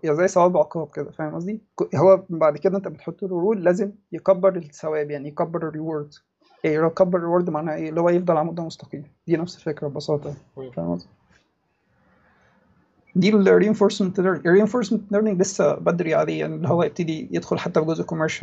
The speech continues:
Speaker 1: يعني. يعني هو حتى، حتى مش موجود في منتجات الكوميرشال دلوقتي، لأن هو لسه under research و development يعني.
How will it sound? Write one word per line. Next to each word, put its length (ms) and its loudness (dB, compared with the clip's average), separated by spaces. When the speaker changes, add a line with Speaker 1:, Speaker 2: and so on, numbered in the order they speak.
Speaker 1:
يعني. 200 -10
يعني 140 2
هو 140 10
حتى، 240 -2
حتى 280 -4
مش 200 -12
موجود 200 -10
في 120 -10
منتجات 380 -10
الكوميرشال 420 -6
دلوقتي، 300 -2
لأن 180 -4
هو 100 4
لسه 280 2
under 280 2
research 280 -4
و 20 -6
development 600 -4
يعني. 160 -8